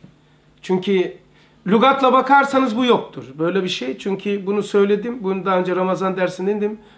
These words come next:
Bir sürü mailler geldi. Abi işte, e, oruç şudur lügatta. E, o, şey, e, siyam budur. Savm budur. E, mesela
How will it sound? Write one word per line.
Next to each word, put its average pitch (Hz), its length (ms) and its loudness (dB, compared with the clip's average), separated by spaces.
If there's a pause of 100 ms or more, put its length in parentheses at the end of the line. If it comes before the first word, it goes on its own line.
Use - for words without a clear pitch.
(100)
Bir 196 100 -6
sürü 208 260 -2
mailler 202 380 4
geldi. 170 460 0
Abi 185 440 -2 (320)
işte, 170 540 0 (300)
e, 185 40 -4 (720)
oruç 202 340 4
şudur 190 540 -4
lügatta. 165 720 0 (520)
E, 160 280 -6 (100)
o, - 240 -10 (140)
şey, 196 500 0
e, 160 640 -4
siyam 208 520 4
budur. 190 520 -2 (240)
Savm 196 460 4
budur. 190 560 -4 (760)
E, 170 140 0
mesela 196 720 2